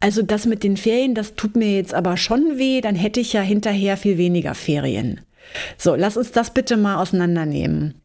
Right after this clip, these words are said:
Erstens, du hast definitiv nicht zwölf Wochen Ferien, sondern ein großer Teil davon ist einfach nur unterrichtsfreie Zeit und du arbeitest trotzdem.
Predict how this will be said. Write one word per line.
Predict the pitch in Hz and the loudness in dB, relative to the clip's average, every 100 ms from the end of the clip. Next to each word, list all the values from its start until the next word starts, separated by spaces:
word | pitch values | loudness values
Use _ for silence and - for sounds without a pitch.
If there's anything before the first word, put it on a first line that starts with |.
| - | 0
Erstens, | 208 226 - 254 247 - - _ _ - _ | 0 2 0 0 -2 -10 -18 _ _ -20 _
du | - 208 | 2 2
hast | 196 202 - - _ - | 2 -2 -6 -20 _ 2
definitiv | 208 240 247 240 - 202 190 185 | 2 4 2 0 0 0 0 0
nicht | 180 240 - - - | 2 2 -2 -12 -12
zwölf | - 180 180 175 | -2 2 2 2
Wochen | 180 175 | -2 -2
Ferien, | 147 214 240 254 254 254 269 | 0 2 2 2 2 2 -2
sondern | 233 190 196 214 220 247 - - _ - - | 0 2 2 2 0 -4 -10 -20 _ -20 -2
ein | 196 | 0
großer | 190 226 277 254 | 4 2 2 -2
Teil | 208 196 | 0 0
davon | 190 190 185 180 | 0 0 0 0
ist | 165 | -2
einfach | - 175 180 170 | -2 -2 0 0
nur | 180 185 180 | 2 0 -2
unterrichtsfreie | 175 180 170 170 - 156 160 | -2 0 -2 -4 -4 -2 -2
Zeit | - 170 170 185 | -2 0 0 0
und | 165 | -2
du | 165 | 0
arbeitest | 135 147 160 185 175 | 0 -2 -2 -4 -6
trotzdem. | - 147 - - - - | -4 -4 -4 -6 -4 -4